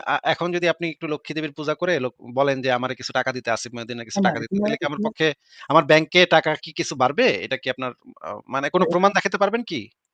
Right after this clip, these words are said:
Speaker 2: না, প্রমাণটা এ-, এইভাবে তো দেখানো যাবে না। কিন্তু এটা হচ্ছে আপনার জন্ম জন্মান্তরের কর্মফলের একটা ব্যাপার আছে আরকি। হয়তো
Speaker 1: আরে জন্ম জন্মান্তরের কর্মফলগুলো তো এ, মানে হি, হি,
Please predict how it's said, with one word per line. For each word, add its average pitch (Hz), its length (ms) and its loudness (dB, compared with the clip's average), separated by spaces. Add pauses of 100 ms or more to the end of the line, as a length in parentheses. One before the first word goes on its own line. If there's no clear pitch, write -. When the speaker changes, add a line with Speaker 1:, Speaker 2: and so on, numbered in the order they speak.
(380)
Speaker 2:
না, 185 180 2
প্রমাণটা 196 360 0
এ-, 208 320 0
এইভাবে 190 280 2
তো - 100 -12
দেখানো 202 240 2
যাবে 233 180 2
না। 233 80 4
কিন্তু 185 180 -4
এটা 175 140 -2
হচ্ছে 185 160 -4
আপনার 226 240 -2
জন্ম 185 300 0
জন্মান্তরের 190 440 0
কর্মফলের 185 400 2
একটা 180 160 -6
ব্যাপার 165 220 -4
আছে - 180 -8
আরকি। 135 200 -14 (120)
হয়তো 175 300 0
Speaker 1:
আরে 208 160 4
জন্ম 202 220 2
জন্মান্তরের 220 380 2
কর্মফলগুলো 220 580 6
তো 226 180 4
এ, 180 200 0
মানে 180 260 4
হি, 147 180 0
হি, 147 100 -4